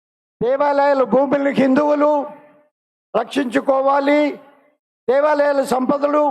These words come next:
దుర్వినియోగం చేయకుండా చూసుకోవాలి. దేవాలయాల్లో అన్యమతస్తులు, నాస్తికులు ఉద్యోగాలుగా చేరటం,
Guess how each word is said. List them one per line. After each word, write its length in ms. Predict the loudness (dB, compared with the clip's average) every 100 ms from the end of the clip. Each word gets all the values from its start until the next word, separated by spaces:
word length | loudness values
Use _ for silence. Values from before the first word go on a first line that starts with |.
| -4 -14 -20 _ _ _ _ _ _ -4
దుర్వినియోగం 1120 | 0 2 2 0 -2 0 0 0 0 -2 0
చేయకుండా 800 | 0 0 -2 -2 -2 -4 -6 -14 -20 _ _ _ -2
చూసుకోవాలి. 840 | -2 0 0 0 0 0 0 0 -4 -16 _ _ _ _ _ _ _ -2
దేవాలయాల్లో 720 | 0 0 0 0 0 0 0
అన్యమతస్తులు, 1080 | 0 0 0 0 -2 -4 -2 0 2 0 -4 -12 -20 _ _ _ _ _
నాస్తికులు 920 | -4 -4 -4 -4 -2 -2 0 0 0 -2 -8 -20 _ _ _ _ _ -14
ఉద్యోగాలుగా 600 | -4 -2 0 0 0 -2
చేరటం, 680 | -2 -2 -2 -2 -2 -4